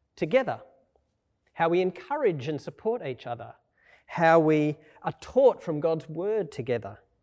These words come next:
how we share the good news of Jesus together with other people. And we're free to be creative and to use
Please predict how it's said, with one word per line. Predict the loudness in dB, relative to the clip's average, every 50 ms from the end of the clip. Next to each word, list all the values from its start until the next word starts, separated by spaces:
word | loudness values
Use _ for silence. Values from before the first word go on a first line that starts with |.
| _ _ _ _ _ _ _ _ _ _
how | -2 0 2
we | 2 2 0
share | -2 -6 -10 -12 -6 -4 -2 0 2 4 4 2
the | 2 0
good | -2 -2 -2 -2
news | -4 -4 -4 -4 -4 -4 -4 -6
of | -8 -8 -6
Jesus | -6 -4 -4 -4 -6 -8 -8 -10 -10 -12 -18 -20 _ _ _ _ _
together | -10 -10 -4 -2 0 0 2 4 2 2 2
with | 0 -2 0 0 0 0 -2 -4 -4
other | -2 -2 -2 -6
people. | -6 -6 -6 -6 -4 -6 -12 -14 -14 _ _ _ _ _ _ _ _ _ _ _ _ _ _ _ -8
And | -6 -4 -4 -2 0
we're | 2 2 2
free | 2 0 -8 -8 -4 -2 -2 -2 -2 -4 -6
to | -6 -8 -8
be | -2 -2 -2 -2 -2
creative | -6 -6 -6 -4 -2 0 0 0 0 0 0 0
and | -4 -6
to | -6 -8
use | -4 -2 -2 -2 -2 -4 -8 -14